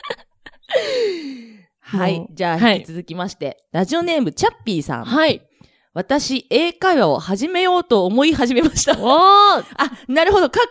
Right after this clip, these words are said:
Speaker 1: こ、まだ始めていません。
Speaker 2: ほうほうほう。
Speaker 1: 笑い。あれね、あの、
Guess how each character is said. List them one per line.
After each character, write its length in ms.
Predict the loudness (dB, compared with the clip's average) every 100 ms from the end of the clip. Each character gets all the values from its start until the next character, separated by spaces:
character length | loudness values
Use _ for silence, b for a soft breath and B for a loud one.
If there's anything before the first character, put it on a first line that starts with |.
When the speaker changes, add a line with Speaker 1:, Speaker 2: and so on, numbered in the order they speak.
| -2
Speaker 1:
こ、 200 | 0 2 2
ま 100 | 0
だ 80 | 0
始 240 | 0 2
め 120 | 2
て 80 | 2
い 60 | 0
ま 120 | 0
せ 180 | -2 2
ん。 40 |
Speaker 2:
ほ 60 | 4
う 40 |
ほ 60 | 6
う 20 |
ほ 0 |
う。 20 |
Speaker 1:
笑 280 | 6 4 4
い。 40 | 2 2 b b b b _
あ 140 | -2 0
れ 100 | 0
ね、 180 | -2 -2
あ 120 | -2
の、 160 | -2